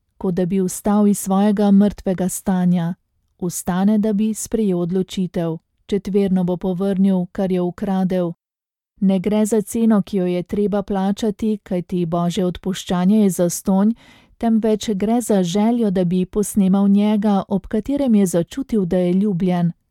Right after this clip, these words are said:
Zahej sprejme to odločitev, h kateri ni bil zavezan, a jo sprejme zato, ker razume, da je to njegov način ljubezni.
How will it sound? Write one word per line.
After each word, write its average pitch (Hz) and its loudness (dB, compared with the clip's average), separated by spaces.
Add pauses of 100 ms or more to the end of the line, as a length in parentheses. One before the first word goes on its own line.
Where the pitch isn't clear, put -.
(240)
Zahej 196 -2
sprejme 208 2
to 208 0
odločitev, 202 -2
h - -14
kateri 247 -2
ni 247 0
bil 190 2
zavezan, 185 0 (520)
a 190 -2
jo 180 2
sprejme 190 0
zato, 202 0
ker 208 0
razume, 214 2
da 208 2
je 202 2
to 269 -8
njegov 233 0
način 226 2
ljubezni. 180 0